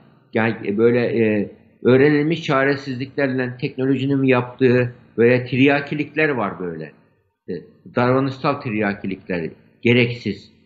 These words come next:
Onların hepsine bir kenara koyup arkadaş ben hayatımı yeniden değiştirmem, şekillendirmem lazım. Alışkanlıklarını değiştirmem lazım. Evime, çocuklarıma, aileme, kendi özel, yani iş dünyama da bir, bir şeyler yapmam lazım.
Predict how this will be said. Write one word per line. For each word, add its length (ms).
Onların 480
hepsine 640
bir 80
kenara 480
koyup 300
arkadaş 520
ben 140
hayatımı 580
yeniden 540
değiştirmem, 580
şekillendirmem 880
lazım. 360
Alışkanlıklarını 800
değiştirmem 580
lazım. 360
Evime, 420
çocuklarıma, 680
aileme, 680
kendi 320
özel, 500
yani 260
iş 260
dünyama 580
da 160
bir, 300
bir 60
şeyler 340
yapmam 440
lazım. 320